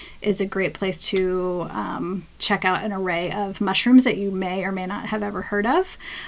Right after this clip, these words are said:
I also love microgreens. Microgreens are a really fun, easy way, and if you have an indoor space, they're easy to, fun to grow indoors. Um, and you can put them on, fun, fun putting them on everything.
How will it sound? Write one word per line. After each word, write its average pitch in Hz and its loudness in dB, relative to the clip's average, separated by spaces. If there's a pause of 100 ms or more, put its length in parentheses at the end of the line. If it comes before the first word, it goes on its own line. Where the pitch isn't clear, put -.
(160)
I 214 6
also 233 4
love 226 2
microgreens. 196 0
Microgreens 208 0
are 190 -4
a 185 -2
really 196 0 (220)
fun, 208 2
easy 208 4
way, 175 -4
and 185 -2
if 180 -8
you 202 2
have 190 -4
an 180 -4
indoor 226 8
space, 196 -2
they're 175 -2
easy 185 0
to, - -6
fun 196 0
to 196 -4
grow 214 2
indoors. 220 2 (380)
Um, 196 2 (240)
and 226 10
you 208 6
can 220 6
put 233 4
them 208 2
on, 190 2
fun, 202 -2 (320)
fun 202 4
putting 202 -2
them 180 -4
on 185 -4
everything. 196 0